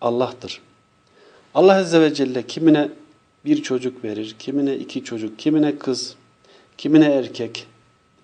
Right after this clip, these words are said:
ve kimine de hiç çocuk vermez. Bu tamamen onun takdir ettiği bir durumdur.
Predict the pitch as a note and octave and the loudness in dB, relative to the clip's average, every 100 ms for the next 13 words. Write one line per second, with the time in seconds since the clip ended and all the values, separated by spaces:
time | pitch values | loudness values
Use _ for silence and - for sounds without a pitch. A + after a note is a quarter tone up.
0 | _ _ - D3+ F#3 F3+ E3 D#3+ E3 - | _ _ -8 -4 2 4 6 6 2 0
1 | - _ _ _ _ - F3+ F3+ - A#2 | -20 _ _ _ _ -6 -6 -6 -6 -6
2 | A2 G#2+ F#2+ F#2 F2+ - - - _ _ | -6 -8 -10 -10 -14 -14 -14 -16 _ _
3 | _ _ _ - D3+ G3 - C#3+ G3 G3+ | _ _ _ -12 -8 -8 -8 2 4 6
4 | F3 C#3+ - C#3+ D3+ D3 C#3 - D#3 B2+ | 4 0 0 2 2 0 -6 2 4 4
5 | - A#2 G#2+ G#2+ F#2+ G#2 G2 G2 C3+ - | 0 -6 -2 -4 -4 -4 -4 -4 -6 -8